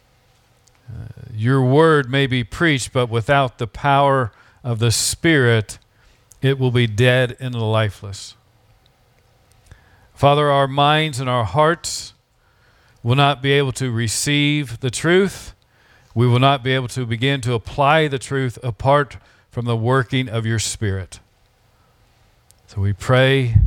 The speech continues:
humbly, yet expectantly, for your Spirit to be at work in our midst today. We ask all these things in Christ's name.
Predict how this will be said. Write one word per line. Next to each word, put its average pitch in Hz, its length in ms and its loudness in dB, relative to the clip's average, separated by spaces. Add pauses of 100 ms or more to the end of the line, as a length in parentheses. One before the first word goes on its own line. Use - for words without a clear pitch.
(600)
humbly, 131 600 0 (1000)
yet 117 220 2
expectantly, 113 1000 -2 (1040)
for - 160 -2
your 107 160 4
Spirit 123 400 2
to 117 80 -2
be 117 220 2
at 107 80 -2
work 110 280 2
in 110 60 0
our 107 100 2
midst 107 300 0
today. 82 380 -4 (1120)
We 92 80 -6
ask 92 220 -2
all 104 160 2
these 101 200 0
things 98 280 -2
in 85 80 -8
Christ's 110 400 0
name. 85 340 -6